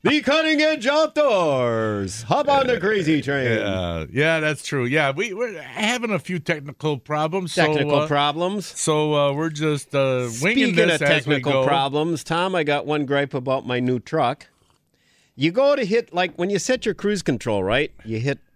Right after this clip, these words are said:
Speaker 1: the, the cruise button, then you
Speaker 2: Yeah.
Speaker 1: hit the set, right?
Speaker 2: Yeah.
Speaker 1: I gotta do it, like, three times before it does it. And by the time I'm done looking down doing that for ten seconds, I'm five miles per hour off the speed I was trying to set it at.
Speaker 2: Huh.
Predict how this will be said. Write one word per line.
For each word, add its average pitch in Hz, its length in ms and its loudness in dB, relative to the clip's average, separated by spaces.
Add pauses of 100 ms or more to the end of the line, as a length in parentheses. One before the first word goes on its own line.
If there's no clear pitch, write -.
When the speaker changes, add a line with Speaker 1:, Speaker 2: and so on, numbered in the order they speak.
(180)
Speaker 1:
the, - 100 -8 (100)
the 113 220 -8
cruise 147 320 0
button, 131 460 -2
then 113 120 0
you 104 60 4
Speaker 2:
Yeah. 98 160 4
Speaker 1:
hit 113 100 -2
the 156 80 -2
set, 214 400 0
right? 143 340 0
Speaker 2:
Yeah. 107 360 0 (380)
Speaker 1:
I 233 100 -4
gotta 277 180 2
do 285 200 0
it, 269 100 0
like, 247 160 -2
three 302 220 0
times 240 420 0
before 214 420 0
it 196 120 -4 (520)
does 175 260 2
it. - 140 -6 (560)
And 139 140 -2
by 180 120 2
the 180 80 -4
time 208 300 -2
I'm 160 240 -4 (240)
done 202 200 0
looking 190 300 0
down 190 300 0
doing 180 300 0
that 160 200 0
for 151 100 -6
ten 170 280 -2
seconds, 165 440 -2
I'm 139 140 -2
five 175 280 0
miles 165 360 0
per 170 260 -6
hour 165 280 2
off 165 180 0
the 135 80 -8
speed 180 320 -2
I 156 60 2
was 143 160 -2
trying 160 300 0
to 117 60 -4
set 160 240 0
it 110 120 -2
at. 87 200 -6 (840)
Speaker 2:
Huh. 123 160 0